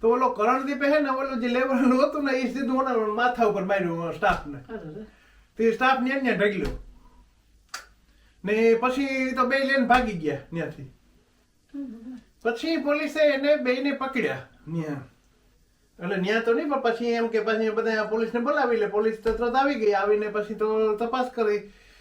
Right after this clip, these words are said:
Speaker 1: એટલે સી સી ટી વી કેમે-, સી સી ટી વી કેમેરામેન બધાય આવી ગયા એના.
Speaker 2: પકડાઈ જાય.
Speaker 1: એટલે એના ઉપરથી, ફેસ ઉપરથી પછી બેયને પકડ્યા. અ, આ હવે આ વાત છે બે હજાર ત્રેવીસમાં.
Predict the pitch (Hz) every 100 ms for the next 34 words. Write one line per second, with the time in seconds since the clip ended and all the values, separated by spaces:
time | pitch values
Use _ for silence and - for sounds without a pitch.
0 | _ - 190 185 226 226 220 226 220 226
1 | 220 202 202 226 220 214 214 208 220 220
2 | 220 220 220 220 226 226 285 320 247 226
3 | 190 180 170 - - - 233 220 208 202
4 | - 180 190 196 196 208 240 240 240 233
5 | 269 240 240 233 233 233 240 226 226 240
6 | 226 233 233 226 226 214 - - _ _
7 | - - - - 190 185 175 175 208 214
8 | 220 214 202 208 214 226 - - 262 262
9 | 226 233 240 226 220 226 233 - 226 262
10 | 269